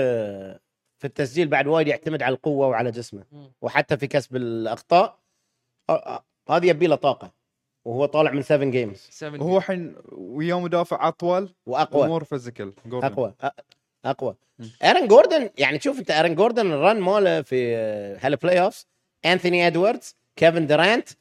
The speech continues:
Speaker 1: لبرون جيمس، جيمي باتلر.
Speaker 2: صح، صح، متعب.
Speaker 3: في محلل غبي،
Speaker 2: إيه.
Speaker 3: ما اتذكر شو اسمه، في اس بي ان، قال انه هو ماتش اب باتلر اصعب من دورانت ولبرون.
Speaker 2: اعتقد كريس بروسورد اور،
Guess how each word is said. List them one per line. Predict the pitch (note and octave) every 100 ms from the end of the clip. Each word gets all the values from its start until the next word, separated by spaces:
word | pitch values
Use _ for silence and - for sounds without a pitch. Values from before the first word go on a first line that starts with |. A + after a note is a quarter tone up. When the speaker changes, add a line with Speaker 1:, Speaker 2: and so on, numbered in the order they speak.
| _
Speaker 1:
لبرون | - C#3+ C#3 F#3 F3+
جيمس، | C#3+ G#3+ C4 - - _ _ B2
جيمي | F#3 E3
باتلر. | D3+ F3+ G3+ C#3 - _ _
Speaker 2:
صح، | E3 D#3+ _ _ _ _ _ _ _
صح، | _ G3 - _ _ _ _
متعب. | C3+ C#3 F3+ G#3 -
Speaker 3:
في | _ - F#3+
محلل | F3 F3+ G3 F3
غبي، | C#3 E3 D3+ D3+ - _ _ _ _ A#2
Speaker 2:
إيه. | A#2 A2 _ _ -
Speaker 3:
ما | B2 C#3+
اتذكر | D3 C#3 C3
شو | B2 B2+
اسمه، | B2
في | A#2+ A2+
اس | A2+ _
بي | B2 B2+
ان، | A#2 C3
قال | B2+ B2+
انه | B2 G#2+ A2+ A#2
هو | C3+ C#3 C3+ G#2 G#2 A2 F#2+ -
ماتش | - C3+ C#3
اب | C#3 B2
باتلر | C3+ D3 B2+
اصعب | B2+ C3+ B2
من | A#2+ A2 G#2+ G#2
دورانت | A2 A#2 A2+ G#2
ولبرون. | G2+ G2 G2 G2 B2+
Speaker 2:
اعتقد | D3 F#3 F3+
كريس | D#3
بروسورد | - C#3 D#3 E3 B2
اور، | C3